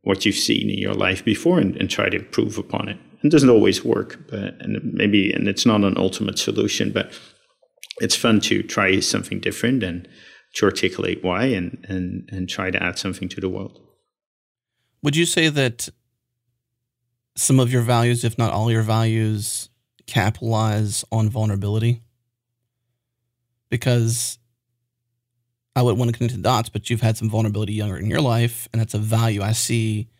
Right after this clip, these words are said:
Speaker 2: being portrayed. Like, l-, leveraging your vulnerability is pretty interesting because it le-, it lets you be transparent. Transparency is vulnerability to some degree,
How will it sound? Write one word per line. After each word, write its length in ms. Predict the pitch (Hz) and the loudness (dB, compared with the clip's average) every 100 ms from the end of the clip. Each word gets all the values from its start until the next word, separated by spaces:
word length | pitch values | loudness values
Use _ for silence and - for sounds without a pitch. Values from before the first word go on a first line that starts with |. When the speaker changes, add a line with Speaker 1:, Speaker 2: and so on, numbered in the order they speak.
| _ _ _ _ 147 | _ _ _ _ -2
Speaker 2:
being 260 | 127 131 | 2 4
portrayed. 680 | 117 104 - 95 92 95 117 - _ _ _ _ - | 2 -4 -4 -4 -2 -4 -8 -14 _ _ _ _ -6
Like, 180 | 113 101 - | -4 -4 -6
l-, 360 | 127 110 117 110 - | -6 -2 -2 -2 0
leveraging 480 | 131 156 180 151 139 | 4 4 4 2 2
your 100 | 127 | 2
vulnerability 520 | 120 127 113 120 120 | 2 0 2 2 2
is 80 | 113 | 0
pretty 240 | - 107 110 | -2 -2 0
interesting 320 | 117 110 107 | -2 -2 -4
because 260 | 107 113 | -2 -2
it 80 | 101 | -2
le-, 220 | 85 117 - | -2 -2 -2
it 180 | 127 - | -2 0
lets 220 | 139 - | 0 0
you 60 | 123 | -2
be 120 | 120 | -2
transparent. 680 | - 107 - 104 65 - - | -4 -4 -4 -4 -6 -10 -2
Transparency 640 | 151 160 - 175 147 95 | -2 0 2 2 0 0
is 460 | - 123 90 101 - _ _ - | 2 2 2 -4 -10 _ _ -6
vulnerability 720 | 117 101 98 101 - 101 - _ - | -2 -2 -2 -4 -4 -12 -16 _ -10
to 80 | |
some 180 | 113 117 | -4 -2
degree, 360 | 98 - 73 | -2 -6 -12